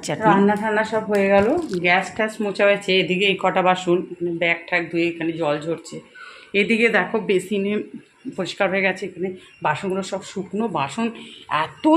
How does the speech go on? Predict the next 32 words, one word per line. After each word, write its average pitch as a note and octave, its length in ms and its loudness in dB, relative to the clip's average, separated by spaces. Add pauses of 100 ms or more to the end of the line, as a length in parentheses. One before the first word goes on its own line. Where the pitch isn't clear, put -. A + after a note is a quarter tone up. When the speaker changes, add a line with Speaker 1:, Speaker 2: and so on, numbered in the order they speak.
(100)
Speaker 2:
জোর G#3 240 0
একটা B3+ 240 2
বৃষ্টি F#3+ 500 -2
আসলো, C#4 240 4
ওখানে G#3+ 140 0
অর্ধেক F#3 320 2
সব G3+ 160 -2
বাসন E3 180 -2
উনি F#3+ 120 -2
ভিজিয়ে E3 280 -2
দিল। D3+ 140 -8 (800)
যে F3+ 120 0
কটা G3+ 160 -2
পেয়েছি - 400 -4
তাড়াতাড়ি F#3+ 300 -2
করে G#3+ 180 -2
তুলেছি। A3+ 360 0
বারান্দার E3 480 2
জামা G#3 220 2
কাপড়গুলো A3+ 480 0 (500)
মানে A3+ 140 4
ওরকম A#3 280 6
করেছে, C4 320 4 (540)
ওগুলোকেও F#3 340 4
আবার A3 160 6
ভেতরে G3 340 2
দড়ি F#3 220 4
টাঙিয়ে F#3+ 320 4
দিয়ে F3+ 160 6
দিলাম। G#3+ 380 2
কি D4 120 4
করব, A3+ 380 2